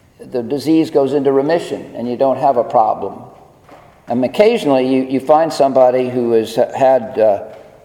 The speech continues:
a remission or been on a plateau for, for years and years. That's part of the mystery of the disease.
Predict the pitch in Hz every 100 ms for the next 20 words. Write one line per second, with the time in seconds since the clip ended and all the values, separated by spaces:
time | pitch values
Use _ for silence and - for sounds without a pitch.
0 | - 120 123 143 185 - 123 117 113 143
1 | 143 127 117 - 127 123 147 147 123 120
2 | - 107 107 - 120 113 135 160 160 151
3 | - - - 131 165 139 92 92 - -
4 | - _ _ _ _ _ _ _ - 156
5 | - - 165 151 123 139 - - 110 101
6 | 101 113 104 107 110 147 120 87 -